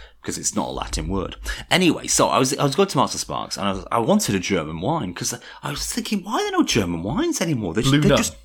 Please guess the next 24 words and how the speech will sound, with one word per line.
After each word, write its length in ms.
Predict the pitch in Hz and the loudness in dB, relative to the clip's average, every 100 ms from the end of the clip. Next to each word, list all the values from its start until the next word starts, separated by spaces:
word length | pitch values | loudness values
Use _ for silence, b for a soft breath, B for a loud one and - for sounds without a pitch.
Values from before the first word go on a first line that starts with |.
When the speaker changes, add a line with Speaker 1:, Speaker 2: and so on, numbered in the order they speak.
| - | -10
Speaker 2:
You 140 | 123 | -4
want 80 | 117 | -2
a 60 | 101 | -2
bit 140 | - | -2
of 60 | - | -2
Blue 180 | 117 | -2
Nun? 240 | 110 110 135 - - | -2 -4 -6 -12 -2
Speaker 1:
You 80 | |
see, 180 | 139 175 | 2 2
there 200 | 135 120 | 2 2
you 140 | 98 104 | 2 2
go. 480 | 180 170 156 117 - - - | 2 2 2 -2 -6 -20 -4
Speaker 2:
Liebfraumilch. 720 | 139 156 - 110 107 101 98 | 0 2 2 2 2 0 -4
Speaker 1:
Okay. 80 | 98 | 0
You're 140 | 127 135 | 2 2
not, 120 | 131 120 | 2 2
you're 120 | 120 | 4
not 260 | 143 127 | 4 2
being 220 | 120 117 107 | 4 2 2
fair 200 | 101 92 | 0 0
to 120 | - | -2
German 280 | 85 78 78 | -10 -10 -12
wines, 360 | 69 - - | -12 -10 -2
okay? 220 | 508 - | -2 0